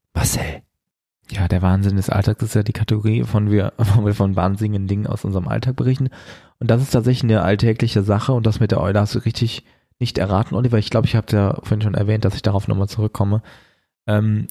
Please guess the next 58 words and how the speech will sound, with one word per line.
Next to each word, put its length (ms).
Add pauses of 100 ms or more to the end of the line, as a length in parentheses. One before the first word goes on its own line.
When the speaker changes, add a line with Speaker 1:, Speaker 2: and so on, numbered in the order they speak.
(120)
Speaker 2:
und 340
etwas 280
sehr 120
Alltägliches 560
auch 120
für 120
viele 200
andere 540
Menschen. 480
Und 180
zwar, 320 (140)
soweit 460
ich 220
gelesen 420
habe, 280
für 200
achtzig 320
bis 160
neunzig 300
Prozent 400
der 60
Menschen, 460 (480)
ähm, 300
wir 120
sind 200
Eulen. 520 (560)
Und 160
das 120
bedeutet, 680 (360)
wir 120
sind 200
Menschen, 380
die 80
einen 160
Biorhythmus 680
haben, 260
der 140
später 520
anfängt, 800
als 300
die 100
Gesellschaft 560
es 80
eigentlich 240
von 140
uns 180
verlangt. 320
Ich 60
habe 120
ja 60
vorhin 240
schon 140
mal 80
von 200
Schüler 300
und 100
Schülerinnen 420
gesprochen, 520